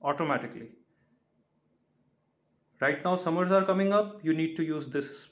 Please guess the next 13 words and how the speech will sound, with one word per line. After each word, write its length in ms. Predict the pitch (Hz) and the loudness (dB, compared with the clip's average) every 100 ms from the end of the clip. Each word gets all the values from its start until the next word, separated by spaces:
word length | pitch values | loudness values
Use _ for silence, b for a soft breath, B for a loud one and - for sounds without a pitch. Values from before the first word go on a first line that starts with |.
| _ - | _ -12
this 260 | 135 143 | -6 -6
face. 440 | - 131 - - - _ | -6 -10 -10 -18 -20 _
Once 220 | - 143 147 | -8 -6 -2
the 80 | |
winters 420 | 156 151 151 185 180 | 0 0 2 0 2
come, 460 | 190 196 196 B B B B - | 0 0 -2 B B B B -8
you, 120 | 151 | -6
you 180 | 151 160 | -4 -4
need 220 | 156 156 | -4 -4
to 80 | 151 | -4
use 200 | 147 123 | -4 -2
this 220 | 139 131 | -4 -4
face, 460 | - - - - | -12 -16 -16 -20